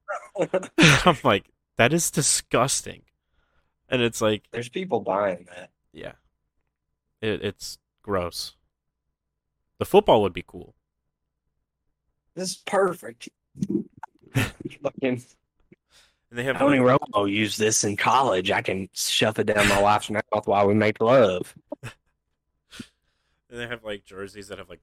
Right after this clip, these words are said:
Speaker 2: dirt on it. And it's like,
Speaker 1: You
Speaker 2: "Troy
Speaker 1: just stack
Speaker 2: Polamalu
Speaker 1: up
Speaker 2: wore
Speaker 1: dirt on
Speaker 2: this
Speaker 1: there.
Speaker 2: jersey on this day." And I'm like,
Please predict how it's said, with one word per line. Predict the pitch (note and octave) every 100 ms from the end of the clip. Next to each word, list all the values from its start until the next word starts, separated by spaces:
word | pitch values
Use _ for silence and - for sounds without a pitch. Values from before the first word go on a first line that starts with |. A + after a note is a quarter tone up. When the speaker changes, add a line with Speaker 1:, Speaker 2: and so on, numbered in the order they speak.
| _
Speaker 2:
dirt | - F2+ F2
on | F#2+ F#2
it. | F#2 F#2 _ _ _
And | F#2+
it's | F#2 -
like, | G2 G2+ _ _ _ _ _ _ _ _ _ _ _ _ -
Speaker 1:
You |
Speaker 2:
"Troy | E3 F3+
Speaker 1:
just | -
stack | F#3
Speaker 2:
Polamalu | E3 D#3+ G3 G3 D#3
Speaker 1:
up |
Speaker 2:
wore | A#2 A#2 A2+
Speaker 1:
dirt |
on | A2+
Speaker 2:
this | A2 A2 F#2
Speaker 1:
there. | F#2+
Speaker 2:
jersey | A#2 A2 A2+ A2+
on | A2+
this | B2 D#3+ -
day." | A2 G2 F#2+ F#2+ G2+ _ _ _ _ _ _
And | G#2
I'm | G2+
like, | F#2+